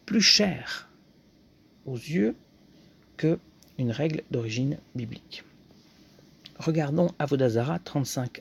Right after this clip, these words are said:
A, où il est question du verset de Shirachirim, et en particulier des mots suivants, Kitovim Dodecha Miyain, car ton affection ou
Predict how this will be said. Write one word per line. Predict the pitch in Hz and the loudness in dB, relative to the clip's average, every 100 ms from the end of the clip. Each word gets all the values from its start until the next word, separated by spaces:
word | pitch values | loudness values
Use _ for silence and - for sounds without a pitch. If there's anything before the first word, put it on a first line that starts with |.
| - | -10
A, | - - - - - - - - | -10 -12 -20 -20 -20 -20 -20 -6
où | 156 - - - - - _ - - - - | -4 -4 -6 -20 -20 -20 _ -20 -20 -14 -6
il | 139 | -4
est | 143 | -4
question | 127 - - 196 240 - - - - | -8 -10 -4 -2 -2 -8 -20 -20 -12
du | 131 | -6
verset | 120 110 - 165 - - | -4 -6 -6 -6 -6 -6
de | 120 135 | -2 -2
Shirachirim, | - - 120 107 - 98 104 - - _ _ - - - - | 0 -2 0 -2 -4 -6 -8 -10 -20 _ _ -20 -20 -10 -6
et | 135 - _ - | -6 -6 _ -16
en | 110 | -12
particulier | - - - 147 147 190 240 - - - | -12 -12 -10 -4 -2 -2 -4 -10 -20 -6
des | 135 | 0
mots | 160 185 | 2 0
suivants, | - 120 - - - | -2 -6 -6 -12 -14
Kitovim | 175 - 151 143 190 214 214 | -10 0 0 2 0 0 0
Dodecha | 139 131 151 151 180 175 - | 0 2 2 0 -4 -6 -4
Miyain, | 131 113 - - - - - - - - - | -2 -2 -6 -14 -18 -20 -20 -20 -20 -20 -8
car | - 202 - - - - - - - - | -2 -2 -2 -10 -14 -20 -20 -20 -14 -4
ton | 120 104 | -2 -2
affection | 98 143 - - 190 214 - - - - - | -4 -6 -6 -2 -2 -2 -6 -18 -20 -16 -8
ou | 110 | -8